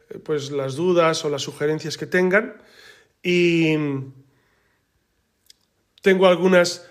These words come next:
algunos mensajes que, que he recibido y sobre todo, sobre todo a, a raíz de los últimos programas,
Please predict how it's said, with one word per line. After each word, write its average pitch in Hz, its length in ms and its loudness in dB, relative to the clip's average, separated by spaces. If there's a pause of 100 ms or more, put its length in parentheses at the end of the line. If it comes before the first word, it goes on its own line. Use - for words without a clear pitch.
algunos 160 420 -2
mensajes 160 800 -4 (520)
que, 147 880 -2 (880)
que 190 100 -2
he 180 40 4
recibido 214 680 0 (460)
y 185 200 0
sobre 180 280 -2
todo, 214 560 2
sobre 175 220 -10
todo 208 380 0
a, 190 60 -2
a 180 260 -2
raíz 175 600 -2 (400)
de 165 360 -4
los 160 180 -4
últimos 175 340 -6
programas, 196 880 -2